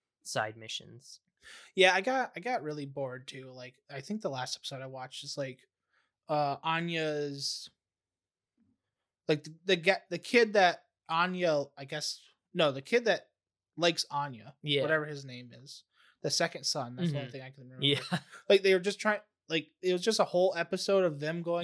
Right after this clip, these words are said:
Speaker 2: on a
Speaker 1: Yeah.
Speaker 2: hike.
Speaker 1: <laughs> Yeah.
Speaker 2: I was like, "I didn't really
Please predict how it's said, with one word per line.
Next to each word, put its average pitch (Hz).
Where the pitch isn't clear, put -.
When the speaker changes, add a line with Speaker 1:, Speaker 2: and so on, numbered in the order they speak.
Speaker 2:
on 131
a 127
Speaker 1:
Yeah. 127
Speaker 2:
hike. 196
Speaker 1:
<laughs> -
Yeah. 190
Speaker 2:
I 147
was 143
like, 196
"I 190
didn't 226
really 175